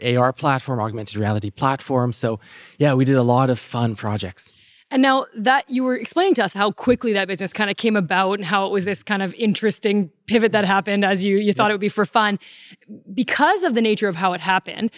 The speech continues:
Speaker 2: my understanding is you actually didn't have any need for investment up front, and you never did.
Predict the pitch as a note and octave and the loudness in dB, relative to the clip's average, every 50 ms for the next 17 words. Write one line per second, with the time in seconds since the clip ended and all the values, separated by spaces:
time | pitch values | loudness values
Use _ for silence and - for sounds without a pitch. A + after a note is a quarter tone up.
0 | - _ A3+ A#3 C4 D4+ D#4+ - C#4 B3 B3 B3 A#3 G#3 G3+ E3+ F3+ A3+ B3+ C#4+ | -8 _ -2 0 2 2 0 0 0 2 2 2 2 2 2 2 2 2 2 2
1 | D4+ - C#4 A#3+ F#3+ G3+ F#3 F#3+ G3 G3 G3 F#3 - F#3+ F#3+ F#3+ F#3+ F#3+ F#3 F#3 | 2 2 2 2 2 0 0 0 0 0 0 0 0 -2 0 0 2 2 2 4
2 | F#3+ F#3+ F#3+ D#3 - G3 F#3 F3+ F3 E3 F3 F#3+ - - A#3+ A#3 B3 B3 - - | 2 2 2 0 0 0 2 2 0 0 0 -2 0 0 2 4 2 2 2 0
3 | C4 B3+ C4 B3+ - _ _ - G#3 A3+ A3+ G#3+ G#3+ G#3+ A#3 C4 A#3+ C4+ G#3 E3+ | 0 0 0 -2 -4 _ _ -6 -2 0 2 2 4 4 4 2 2 0 -2 0
4 | C#3+ G#3+ G#3+ G3 E3 D#3+ - | 0 2 2 2 0 -4 -10